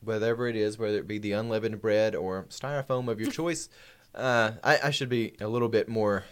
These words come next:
Speaker 1: um, serious about that, though a lot of people do kinda think it tastes like styrofoam. Whenever you're eating the, that which represents the body, and then you're drinking that which represents the blood,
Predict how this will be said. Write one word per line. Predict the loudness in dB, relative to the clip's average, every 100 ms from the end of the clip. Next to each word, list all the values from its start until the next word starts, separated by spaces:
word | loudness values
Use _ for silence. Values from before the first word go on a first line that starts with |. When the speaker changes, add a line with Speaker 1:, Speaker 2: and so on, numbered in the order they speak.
| -8
Speaker 1:
um, | -6 -4
serious | -6 -4 -4 -2
about | -2 0
that, | 0
though | 0
a |
lot | 2 0
of | 0
people | -6 -8 -10 -10 -18 -18 -14
do | -6 -6
kinda | -6 -10
think | -8 -10
it | -8
tastes | -8 -6
like | -6
styrofoam. | -4 -4 -4 -12 -18 -8
Whenever | 0 0
you're | 2 0
eating | 0 -2 -4 -6 _ -6
the, | -2 0 0 -4 -8 -20 _ _ _ _ _ -20 -20 -20 -18 -20 _ -8
that | 0 2 2
which | -2
represents | -2 -2 -2 -4 -6
the |
body, | -2 0 0 -2
and | -4
then | -4 -2
you're | 0 0
drinking | -2 -4 -4 -4
that | -4
which | -4
represents | -6 -6 -8 -10 -10
the |
blood, | -2 0 0